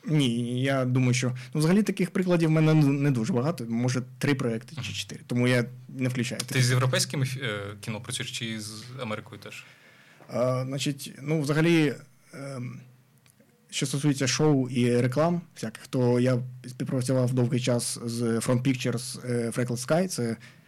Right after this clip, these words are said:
Speaker 1: українсько-американська компанія, яка робить шоу, яка зробила, наприклад, е, відеоряд для Джамали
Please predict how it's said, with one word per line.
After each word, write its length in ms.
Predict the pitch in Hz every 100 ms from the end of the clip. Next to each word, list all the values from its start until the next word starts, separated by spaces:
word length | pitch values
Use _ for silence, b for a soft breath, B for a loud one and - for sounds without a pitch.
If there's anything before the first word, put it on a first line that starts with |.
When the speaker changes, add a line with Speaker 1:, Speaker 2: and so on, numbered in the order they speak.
| B
Speaker 1:
українсько-американська 1300 | 123 120 135 135 120 127 110 110 113 120 120 110 131
компанія, 340 | 120 120 120
яка 160 | 113 117
робить 240 | 113 110
шоу, 260 | - 160 160
яка 220 | 120 120
зробила, 340 | 120 120 120
наприклад, 400 | 113 110 123 117 110 113
е, 120 | 113
відеоряд 460 | 117 120 120 117
для 220 | 113 113 110
Джамали 500 | 120 117 160 170